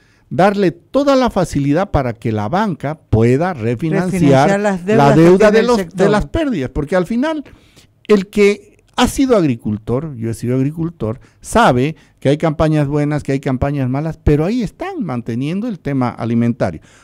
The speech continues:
Speaker 1: Por lo tanto, fue un, una, una de las propuestas que hizo la cainco en algún momento,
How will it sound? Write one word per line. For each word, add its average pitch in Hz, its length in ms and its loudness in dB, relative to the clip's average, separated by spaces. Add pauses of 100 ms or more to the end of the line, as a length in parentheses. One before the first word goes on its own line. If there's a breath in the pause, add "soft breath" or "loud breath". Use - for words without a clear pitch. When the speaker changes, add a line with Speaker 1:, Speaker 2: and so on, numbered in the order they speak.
Speaker 1:
Por 170 120 4
lo 180 100 4
tanto, 220 340 0
fue 226 400 4 (480)
un, 233 300 2
una, 226 380 0 (200)
una 269 360 2
de 202 100 0
las 175 220 -2
propuestas 165 720 -2
que 139 120 -2
hizo 160 240 -2
la 135 180 -4
cainco 143 380 -2
en 123 120 -4
algún 127 280 -4
momento, 147 600 -4